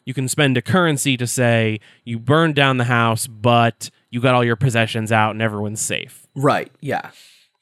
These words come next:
Speaker 1: And so
Speaker 2: Looking at that
Speaker 1: there
Speaker 2: situation of, like, how having money makes an emergency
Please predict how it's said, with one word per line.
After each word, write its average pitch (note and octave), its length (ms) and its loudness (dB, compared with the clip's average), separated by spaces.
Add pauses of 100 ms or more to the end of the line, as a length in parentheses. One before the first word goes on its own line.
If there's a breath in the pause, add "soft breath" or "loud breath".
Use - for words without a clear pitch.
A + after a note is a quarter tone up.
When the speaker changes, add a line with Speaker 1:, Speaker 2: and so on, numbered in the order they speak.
(720)
Speaker 1:
And C3 280 0
so B2+ 520 2
Speaker 2:
Looking D#3+ 320 0
at A#2+ 140 -2
that A#2 120 0
Speaker 1:
there C#3 240 -2
Speaker 2:
situation B2+ 560 -2
of, G#2+ 80 -8
like, G2+ 320 -4 (200)
how A2+ 300 0
having A#2 440 -2
money G#2+ 320 -4
makes G#2 340 -8
an B2 80 -6
emergency G#2+ 680 -4